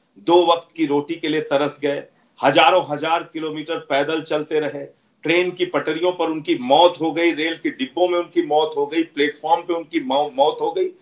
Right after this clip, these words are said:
चलते-चलते उनकी मौत हो गई। और मुझे लगता है कि इन सारे कठिन सवालों का,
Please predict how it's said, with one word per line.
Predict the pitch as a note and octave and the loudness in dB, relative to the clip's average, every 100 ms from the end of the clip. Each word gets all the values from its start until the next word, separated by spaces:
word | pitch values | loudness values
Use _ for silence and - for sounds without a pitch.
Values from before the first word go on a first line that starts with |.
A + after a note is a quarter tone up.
| _ - | _ 4
चलते-चलते | C4+ C4 C#4 A#3+ F#3 - | 8 8 8 4 2 -2
उनकी | C#3 - A#2 | -8 -8 -12
मौत | G2+ F#2 - | -12 -12 -14
हो | - - | -20 -20
गई। | - _ _ _ _ D#3 | -20 _ _ _ _ 2
और | E3+ F3 | 2 2
मुझे | G3+ C4 | 2 2
लगता | B3 - A#3+ | 2 4 4
है | A3+ A#3 | 4 0
कि | A#3 | -6
इन | G#3 | -10
सारे | G3+ - E3 F#3 A3+ A3+ | -8 -2 2 4 4 2
कठिन | E3 F3 G#3+ | -4 -4 -8
सवालों | - D#3 D#3 F#3 F#3+ | -6 -4 0 0 -2
का, | C#3 G2+ - | -4 -6 -8